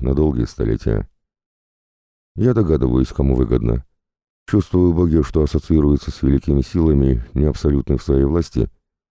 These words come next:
Есть те, кто вполне могут устроить им веселую жизнь,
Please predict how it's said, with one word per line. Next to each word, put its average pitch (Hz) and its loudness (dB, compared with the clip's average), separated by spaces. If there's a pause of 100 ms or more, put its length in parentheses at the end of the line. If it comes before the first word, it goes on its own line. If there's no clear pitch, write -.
(280)
Есть 101 2
те, 110 2
кто - -2
вполне 73 0
могут 69 0
устроить 71 0
им 65 2
веселую 65 0
жизнь, 62 -2